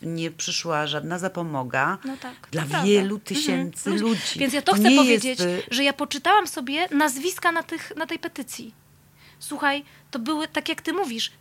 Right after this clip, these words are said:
Speaker 2: tysiące nazwisk, z czego większość tych nazwisk nic mi nie mówiła. Że my sobie nie zdajemy sprawy z tego, że artyści to nie są celebryci. Znaczy, może wśród celebrytów są artyści,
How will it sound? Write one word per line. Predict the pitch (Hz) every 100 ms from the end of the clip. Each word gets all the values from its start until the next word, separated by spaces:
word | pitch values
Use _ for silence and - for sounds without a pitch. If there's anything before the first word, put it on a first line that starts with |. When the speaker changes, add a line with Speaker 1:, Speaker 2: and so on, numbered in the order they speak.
| -
Speaker 2:
tysiące | 277 - 311 392 - 302
nazwisk, | 277 240 208 214 311 - - - - -
z | -
czego | - 277 294 302
większość | 262 339 349 -
tych | 311 302
nazwisk | 285 269 - 302
nic | 311 -
mi | 320 269
nie | 269
mówiła. | 294 320 392 240 240 - - -
Że | 240 262
my | 269
sobie | 302 285
nie | 285
zdajemy | 294 339 320
sprawy | - 403 330
z | -
tego, | 277 220 262 320 - -
że | 233 285
artyści | 269 302 - 294
to | 302
nie | 349
są | - 339
celebryci. | 262 226 208 220 - 226 220 -
Znaczy, | 247 262 254 247
może | 262 277 - 277
wśród | - - 254
celebrytów | 285 269 233 262 294
są | - 370
artyści, | 269 - 233 - 226